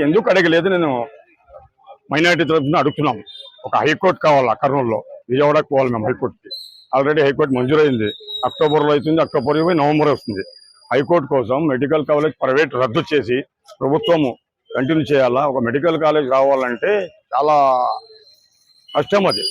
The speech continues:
మా జగన్మోహన్ రెడ్డి పదహారు మెడికల్ కాలేజ్ చేస్తున్నారు.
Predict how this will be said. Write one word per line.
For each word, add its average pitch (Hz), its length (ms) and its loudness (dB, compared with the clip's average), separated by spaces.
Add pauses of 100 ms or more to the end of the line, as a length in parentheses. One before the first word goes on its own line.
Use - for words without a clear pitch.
(200)
మా 117 100 0 (180)
జగన్మోహన్ 156 440 0
రెడ్డి 160 140 -2 (100)
పదహారు 135 340 2 (1600)
మెడికల్ 143 340 0
కాలేజ్ 156 260 2
చేస్తున్నారు. 127 380 -4